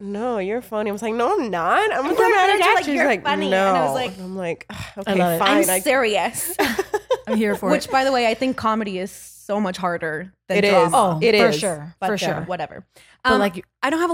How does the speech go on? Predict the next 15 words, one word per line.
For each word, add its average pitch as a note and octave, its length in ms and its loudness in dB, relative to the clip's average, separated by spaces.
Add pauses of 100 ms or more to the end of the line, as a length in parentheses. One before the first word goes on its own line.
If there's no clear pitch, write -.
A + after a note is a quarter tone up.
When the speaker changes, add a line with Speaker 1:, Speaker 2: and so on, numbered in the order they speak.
Speaker 2:
lot C#4 60 0
of - 60 -6
tact. - 420 -6 (160)
And A3+ 160 0
so A3 380 0
I B3+ 300 0
don't, G#3+ 640 -2
um, F3 520 -8 (560)
L A#3+ 200 0
A C#4 120 0
likes D4 200 -4
to B3+ 100 -6
play G#3+ 260 -4
a F#3 80 -4
game E3+ 560 -6